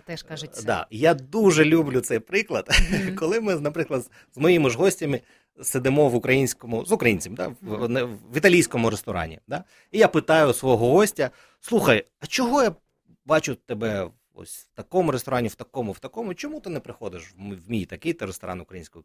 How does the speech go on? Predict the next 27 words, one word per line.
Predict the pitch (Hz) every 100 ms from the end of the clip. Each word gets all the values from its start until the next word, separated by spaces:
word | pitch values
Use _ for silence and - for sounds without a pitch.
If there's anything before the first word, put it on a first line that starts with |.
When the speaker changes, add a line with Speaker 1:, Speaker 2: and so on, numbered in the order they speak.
| _
Speaker 2:
кухні, | 90 _ -
такий, | - - 175
такий?» | 90 - 87 _ _ _ _ _ _ _ _ _
Він | 170 247
каже: | 233 220 214 180 190 190 - _ _ _ _ _ _
«Слухай, | - - 135 110
Дмитро, | 98 113 113 95 78 _ _ _ _ _ _ _ _
ну | 190
диви, | 180 151 104
українська | 220 240 -
ж | -
кухня | 202 185 165
масна, | 147 - 151 147 113 82 -
жирна. | 98 110 143 135 98 90 78 - _ _ _ _ _ _ _
Що | - 170
там? | 87 78
Ну, | 165
сало». | - 147 151 139 117 90 _ _ _
І | 226
тут | 294 240
в | 180
нього | 185 143 120 - _
в | -
тарілці | 143 190 185 - 98 82
стоїть | - - - - - 110 -
смажене | 127 123 107 107
сало | 95 123 117 110 92 85